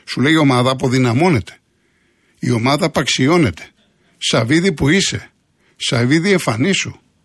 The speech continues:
Σαββίδη, πάρε θέση. Μας παραμυθιάζεται". Αυτά λένε οι οπαδοί του παοκ και έχουν απόλυτα δίκιο. Και μην κοιτάτε το Λουτσέσκου που το παίζει και λοιπά για τις φωτογραφίες και λοιπά. Ο άνθρωπος βράζει.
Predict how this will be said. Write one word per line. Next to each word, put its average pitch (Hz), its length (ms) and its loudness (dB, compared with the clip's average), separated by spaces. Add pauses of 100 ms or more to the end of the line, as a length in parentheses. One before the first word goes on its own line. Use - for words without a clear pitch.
(240)
Σαββίδη, 156 540 0
πάρε 175 240 0
θέση. 196 440 -2 (1000)
Μας 147 160 0
παραμυθιάζεται". 135 880 0 (500)
Αυτά - 360 -2
λένε 110 380 0 (800)
οι 120 100 0
οπαδοί 113 300 -2
του 110 140 -12
παοκ 147 360 -4 (340)
και - 200 -2
έχουν 175 300 0 (120)
απόλυτα 156 600 0
δίκιο. 151 300 -4 (640)
Και - 140 0
μην 170 120 4
κοιτάτε 170 320 0
το 135 120 -2
Λουτσέσκου 127 500 0
που 104 100 -2
το 95 140 -2
παίζει 107 320 0
και 95 120 -4
λοιπά 98 320 0
για 95 160 0
τις - 420 -4
φωτογραφίες 101 800 0
και - 80 -4
λοιπά. 98 260 -2
Ο 170 100 2
άνθρωπος 185 300 2
βράζει. 175 380 0